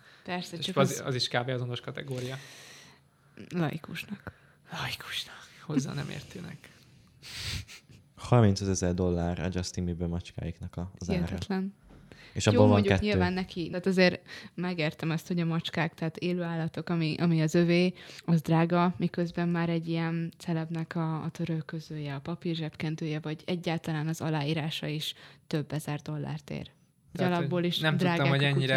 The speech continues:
Speaker 1: kutyák.
Speaker 2: ezek ilyen
Speaker 3: Ugyanitt
Speaker 2: feléték.
Speaker 3: eladó egy
Speaker 2: Nem gondoltam,
Speaker 3: lassan
Speaker 2: hogy
Speaker 3: kilenc éves
Speaker 2: valaki
Speaker 3: úszkár.
Speaker 2: vala-,
Speaker 3: <laughs>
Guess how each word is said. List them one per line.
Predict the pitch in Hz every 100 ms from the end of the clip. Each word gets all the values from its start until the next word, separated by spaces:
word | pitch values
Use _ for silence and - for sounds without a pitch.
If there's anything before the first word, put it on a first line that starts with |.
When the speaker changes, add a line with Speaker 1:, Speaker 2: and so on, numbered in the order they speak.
| 131 135
Speaker 1:
kutyák. | - - - -
Speaker 2:
ezek | 135 139
ilyen | 139
Speaker 3:
Ugyanitt | 113 107 101
Speaker 2:
feléték. | 104 101
Speaker 3:
eladó | 98 98
egy | 95 95 - - - -
Speaker 2:
Nem | 156 165 151
gondoltam, | 139 139 143 139 113
Speaker 3:
lassan | 147 104
Speaker 2:
hogy | -
Speaker 3:
kilenc | 101 95
éves | 98
Speaker 2:
valaki | 92 90
Speaker 3:
úszkár. | 98 80 95 95 - - - - -
Speaker 2:
vala-, | 330 -
Speaker 3:
<laughs> | - - - 415 - 147 262